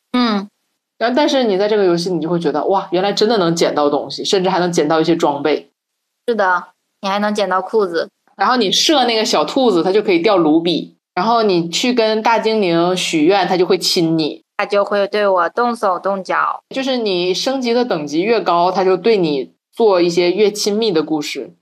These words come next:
Speaker 1: 这个是我个人不太喜欢的《塞尔达：旷野之息》里面的一点点恶趣味了。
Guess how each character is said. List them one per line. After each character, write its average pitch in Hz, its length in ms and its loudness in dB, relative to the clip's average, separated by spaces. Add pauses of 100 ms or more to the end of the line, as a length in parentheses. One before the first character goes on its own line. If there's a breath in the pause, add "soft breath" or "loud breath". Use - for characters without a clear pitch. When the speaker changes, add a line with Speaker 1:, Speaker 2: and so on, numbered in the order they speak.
Speaker 1:
这 247 80 0
个 208 180 -2
是 208 920 0
我 233 120 0
个 349 240 0
人 220 220 2
不 226 100 -2
太 233 200 0
喜 233 180 -2
欢 202 260 0
的 208 220 2
《塞 208 180 -4
尔 208 160 2
达： 196 480 0
旷 220 200 -2
野 190 80 0
之 202 160 -12
息》 220 160 -8
里 214 120 -4
面 185 240 -4
的 185 120 2
一 240 120 -10
点 202 220 -2
点 208 200 0
恶 233 160 2
趣 202 260 -4
味 185 180 2
了。 175 140 -10